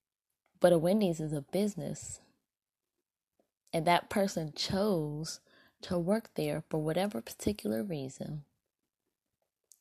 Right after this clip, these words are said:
So, you see, this systemic racism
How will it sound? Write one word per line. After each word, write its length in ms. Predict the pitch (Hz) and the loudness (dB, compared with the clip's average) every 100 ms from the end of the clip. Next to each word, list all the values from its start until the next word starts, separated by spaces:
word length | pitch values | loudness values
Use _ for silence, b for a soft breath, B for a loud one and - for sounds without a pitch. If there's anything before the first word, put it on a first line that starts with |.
| _ _ _ _ - | _ _ _ _ -10
So, 480 | - 240 220 220 - _ _ | 2 4 4 0 -8 _ _
you 100 | 214 | -2
see, 240 | 214 247 226 | 2 4 4
this 240 | 247 269 | 4 2
systemic 540 | 254 247 - 233 220 | 0 0 0 0 2
racism 880 | 165 151 180 214 240 240 247 247 254 | 0 2 2 2 0 0 2 2 0